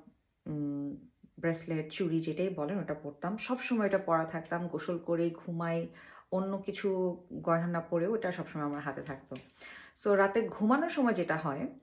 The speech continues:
ধরেন ঘুমের মধ্যে হয়তো মাসুদের কপালে হাত পড়ছে বা গালে হাত পড়ছে, তার কাছে মনে হতো আমার ওই চুড়িটা দিয়ে তার গালে কেটে যাচ্ছে, কপালে কেটে যাচ্ছে। আর ঘুমের মধ্যে সে আমাকে বলতো, "এটা কি পরছো? এটা খুলো, এটা আমার গা কেটে ফেলতেছে, স্কিন কেটে ফেলতেছে।" আমি জানি না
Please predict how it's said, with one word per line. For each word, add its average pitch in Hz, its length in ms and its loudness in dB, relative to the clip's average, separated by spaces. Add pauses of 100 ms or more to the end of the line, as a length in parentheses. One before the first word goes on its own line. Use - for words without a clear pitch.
(360)
ধরেন 202 340 2
ঘুমের 240 300 4
মধ্যে 220 260 2
হয়তো 196 220 0
মাসুদের 180 360 0
কপালে 190 320 0
হাত 170 320 -2
পড়ছে 160 400 -4
বা 160 140 -2
গালে 165 280 2
হাত 175 300 -2
পড়ছে, 160 340 -6
তার 202 240 2
কাছে 262 240 2
মনে 247 200 4
হতো 240 260 2
আমার 180 280 2
ওই 185 120 2
চুড়িটা 254 300 2
দিয়ে 208 140 2
তার 180 220 2
গালে 165 260 0
কেটে 180 220 -2
যাচ্ছে, 180 400 -2
কপালে 170 280 -2
কেটে 175 220 -6
যাচ্ছে। 170 400 -2 (320)
আর 190 160 6
ঘুমের 294 340 6
মধ্যে 240 260 6
সে 196 120 2
আমাকে 170 220 0
বলতো, 156 140 0
"এটা 311 140 2
কি 392 260 8
পরছো? 359 280 4
এটা - 180 8
খুলো, 320 420 4
এটা 302 320 8
আমার 285 200 4 (960)
গা 220 180 4
কেটে 233 260 -4
ফেলতেছে, 220 420 -2
স্কিন 208 240 -2
কেটে 202 160 -6
ফেলতেছে।" 190 280 -8
আমি 190 100 -4
জানি 185 140 -4
না 185 220 -4